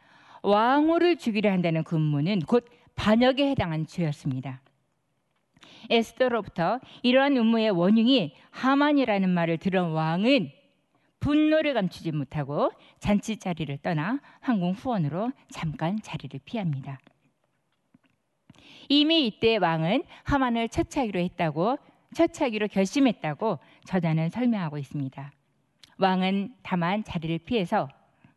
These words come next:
하만을 어떻게 처치해야 될 것인지, 그리고 이미 자기의 반지로 인을 쳐서 공포한 이 조서, 오-, 온 나라에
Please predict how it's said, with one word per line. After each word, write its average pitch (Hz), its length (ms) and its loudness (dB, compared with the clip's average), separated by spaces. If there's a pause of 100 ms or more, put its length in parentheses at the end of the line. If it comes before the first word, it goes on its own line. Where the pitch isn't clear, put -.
(600)
하만을 302 640 2 (380)
어떻게 311 480 2
처치해야 226 420 -2
될 160 120 -4
것인지, 139 560 -12 (800)
그리고 240 520 0 (640)
이미 269 640 4
자기의 240 460 0
반지로 202 500 -2
인을 202 320 -2
쳐서 240 520 -4 (600)
공포한 262 520 2
이 233 180 0
조서, 156 440 -6 (580)
오-, 240 760 2
온 240 140 0
나라에 196 480 0